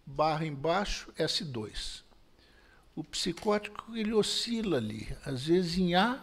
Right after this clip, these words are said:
ou em S dois, né? S dois como a certeza delirante e A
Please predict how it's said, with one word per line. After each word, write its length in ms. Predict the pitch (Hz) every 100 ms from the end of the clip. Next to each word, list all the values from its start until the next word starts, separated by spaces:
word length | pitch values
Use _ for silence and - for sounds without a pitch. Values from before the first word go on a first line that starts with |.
| -
ou 140 | - 190
em 140 | 190
S 280 | 190 180 -
dois, 640 | 170 135 101 104 - - -
né? 120 | - -
S 240 | 123 -
dois 380 | 135 131 156 156
como 180 | 190 185
a 20 |
certeza 600 | - - 156 - 135 131
delirante 640 | 143 170 175 165 190 -
e 60 | 202
A 220 | 180 226